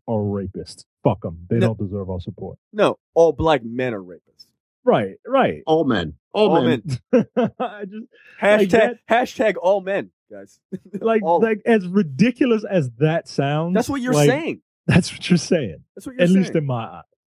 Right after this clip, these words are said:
Speaker 2: No, I, that,
Speaker 1: <laughs>
Speaker 2: but it, it's the same monolith. It's, it's the same monolithic argument. And look, I love my people to death, but it is one of the things that drives me fucking crazy is that we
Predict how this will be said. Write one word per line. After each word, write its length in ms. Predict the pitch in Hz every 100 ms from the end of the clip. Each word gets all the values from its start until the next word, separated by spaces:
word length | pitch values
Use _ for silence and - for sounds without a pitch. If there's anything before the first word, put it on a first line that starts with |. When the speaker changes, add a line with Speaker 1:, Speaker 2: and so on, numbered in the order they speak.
| _
Speaker 2:
No, 180 | - 381
I, 160 | 233 262
that, 220 | 240 285
Speaker 1:
<laughs> 60 | 196
Speaker 2:
but 120 | 240
it, 140 | 247 226
it's 180 | 226 233
the 100 | 226
same 540 | - 214 220 226 202
monolith. 720 | 170 185 202 196 180 151 147 _ _ _
It's, 140 | 151 156
it's 140 | 160
the 80 | 156
same 240 | 185 202
monolithic 580 | 180 185 180 165 - 160 -
argument. 380 | 139 139 127 87 _ _ _ _ _ -
And 300 | 170 175 165 _ _ _ _
look, 280 | 180 170 120 _ _ _ _ _ _ _ _
I 60 | 151
love 220 | 165 190
my 160 | 196 175
people 280 | 190 160 147
to 80 |
death, 240 | 131 120 90 _ _ _ _ _ _
but 220 | 147 160 -
it 140 | 175
is 200 | 180 160
one 180 | 151 165
of 60 | 156
the 80 | 139
things 280 | - 165 151
that 80 | 120
drives 480 | 120 139 151 156
me 160 | 139 117 -
fucking 360 | - 147 - 156
crazy 560 | - 156 131 110 98 90 _ _
is 160 | 156 139
that 220 | 143 113
we 460 | 127 185 214 233